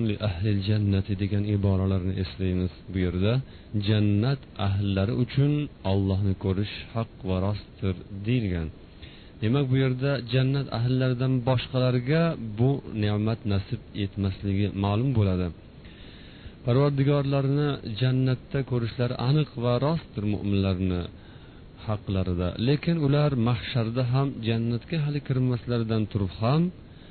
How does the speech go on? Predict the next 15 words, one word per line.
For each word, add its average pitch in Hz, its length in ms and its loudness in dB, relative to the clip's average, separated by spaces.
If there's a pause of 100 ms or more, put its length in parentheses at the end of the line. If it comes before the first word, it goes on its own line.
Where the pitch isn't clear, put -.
hadislarda 104 600 -2
rivoyat 104 400 2
bo'lgani 98 440 2
kabi, 131 320 4 (480)
Sahihaynda, 117 960 2
Buxoriy 107 520 0
va 123 100 -2
Muslimda 107 580 0 (140)
Rasululloh 104 560 -2
sollallohu 110 580 -2
alayhi 104 320 2
va 104 100 0
sallamdan 98 600 0
rivoyat 98 380 2
bo'lishicha, 101 520 2